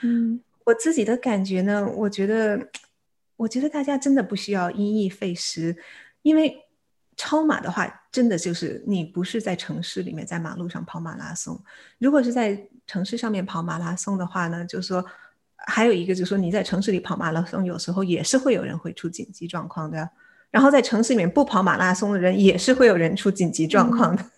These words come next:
Speaker 2: <laughs> 就是人活着就会有一些不可测的因素。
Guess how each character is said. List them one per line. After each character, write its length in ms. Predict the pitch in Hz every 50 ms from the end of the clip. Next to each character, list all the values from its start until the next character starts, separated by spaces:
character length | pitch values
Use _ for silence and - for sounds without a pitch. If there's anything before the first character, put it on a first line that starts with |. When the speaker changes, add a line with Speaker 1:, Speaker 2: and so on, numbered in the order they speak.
| _ _ _ _ _ _ _ 392
Speaker 2:
<laughs> 300 | 440 554 - - - -
就 100 | 359 330
是 120 | 359 339 269
人 200 | 247 220 240 269
活 240 | 262 - 208 175 175
着 120 | 190 220 196
就 120 | 202 196
会 180 | 190 196 190 180
有 120 | - -
一 20 | 180
些 160 | - - 175
不 140 | 175 - 180
可 140 | - - -
测 180 | - - 180 -
的 80 | -
因 240 | - 190 170 175 175
素。 220 | 180 - 185 170